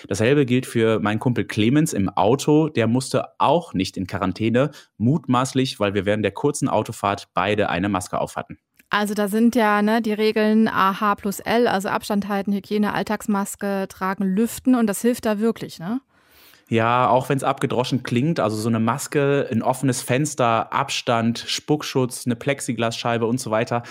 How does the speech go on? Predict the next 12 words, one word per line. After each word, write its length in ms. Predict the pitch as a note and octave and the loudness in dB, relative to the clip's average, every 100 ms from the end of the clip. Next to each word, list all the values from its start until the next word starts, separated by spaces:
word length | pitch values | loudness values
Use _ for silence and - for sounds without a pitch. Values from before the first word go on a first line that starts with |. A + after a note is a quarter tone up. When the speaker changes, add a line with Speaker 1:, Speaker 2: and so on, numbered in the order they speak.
| - | -12
Speaker 1:
das 320 | - G#2+ - - | -6 -6 -6 -6
kann 400 | - C#3+ E3+ E3 | -2 0 0 0
wirklich 300 | - C#3 C3 | 0 0 -2
den 140 | - A2+ | -4 -2
Unterschied 460 | B2+ B2+ - - | 0 -2 -6 -4
machen, 360 | F2+ F2+ B2 A#2+ | -2 -2 0 -2
ob 160 | F2 - | -2 -6
du 100 | G#2 | -10
zur 220 | - A2 | -8 -8
Kontaktperson 640 | G#2+ A#2 B2 - G2+ G#2 | -6 -6 -6 -6 -4 -2
der 80 | F#2+ | -2
Kategorie 500 | - - - G2 G2+ | -4 -8 -6 -4 -4